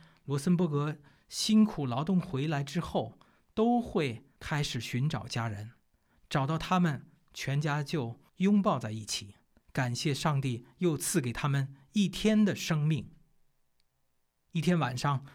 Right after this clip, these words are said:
罗森伯格最担心的事情终于发生了。他疯狂地四处寻找小儿子大卫，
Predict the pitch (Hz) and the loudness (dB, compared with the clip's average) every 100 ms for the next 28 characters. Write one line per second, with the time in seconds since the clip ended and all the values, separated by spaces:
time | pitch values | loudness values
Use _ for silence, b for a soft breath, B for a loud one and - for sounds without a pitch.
0 | B B 156 190 185 180 156 147 160 202 | B B -2 4 4 4 2 0 2 4
1 | 165 - 202 214 214 208 202 - 151 - | 4 4 6 6 4 4 2 0 -4 -2
2 | 131 123 131 - - 165 135 117 123 117 | -4 -4 -8 -6 0 2 2 -2 -4 -4
3 | 139 120 107 _ b b b b - 180 | -4 -4 -8 _ b b b b 0 0
4 | - 247 240 233 139 143 151 - 143 - | 2 2 4 2 0 -2 -4 -6 -6 -4
5 | 131 123 B B - - 143 147 113 - | -6 -6 B B -10 -4 -2 -2 -4 -6
6 | 104 107 123 131 120 110 117 | -8 -8 -8 -6 -4 -4 -8